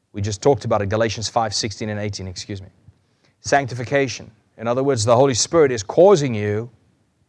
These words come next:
to start bearing the fruits of the Spirit. This is the sign that you have the Holy Spirit.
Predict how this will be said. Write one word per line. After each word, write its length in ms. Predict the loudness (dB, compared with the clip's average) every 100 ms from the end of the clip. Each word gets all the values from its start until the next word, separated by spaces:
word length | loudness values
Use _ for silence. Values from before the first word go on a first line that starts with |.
| _ _ _
to 100 | -12
start 400 | -2 2 2 0 _ _
bearing 420 | -4 0 2 0
the 80 | -2
fruits 560 | -6 -2 0 0 -6 -8 _ _ -2
of 220 | 0 0
the 60 |
Spirit. 480 | -4 -6 -6 -8 -12 -20 _ _ _ _ _ _ _
This 180 | -4 -2
is 160 | -4 -6
the 100 | -2
sign 760 | 2 4 4 2 -2 -10 -16 _ _ -4
that 300 | -4 -4 -4
you 180 | -2
have 360 | 0 0 0 0
the 120 | -4
Holy 300 | -4 -4 -6
Spirit. 440 | -6 -8 -10 -18